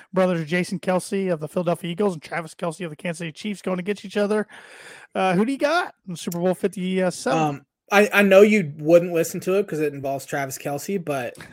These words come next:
Speaker 2: Jason and Travis's
Speaker 1: They have a
Speaker 2: podcast
Speaker 1: really good podcast.
Speaker 2: is
Speaker 1: I love it.
Speaker 2: fantastic. Um, they're funny, uh, all that. Um, all this talk this week, Arian Foster saying that, um,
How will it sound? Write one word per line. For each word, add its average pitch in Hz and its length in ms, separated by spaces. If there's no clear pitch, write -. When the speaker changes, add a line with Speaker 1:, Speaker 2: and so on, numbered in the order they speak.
Speaker 2:
Jason 165 420
and 165 120
Travis's 151 500
Speaker 1:
They 247 120
have 214 220
a 196 60
Speaker 2:
podcast 180 60
Speaker 1:
really 170 220
good 143 180
podcast. 127 380
Speaker 2:
is 165 260
Speaker 1:
I 143 40
love 139 80
it. 156 40
Speaker 2:
fantastic. - 1300
Um, 110 480
they're 135 240
funny, 190 680
uh, 143 280
all 151 240
that. 143 400
Um, 127 240
all 254 160
this 285 160
talk 226 280
this 208 220
week, 185 280
Arian 180 340
Foster 175 480
saying 156 420
that, 135 300
um, 123 460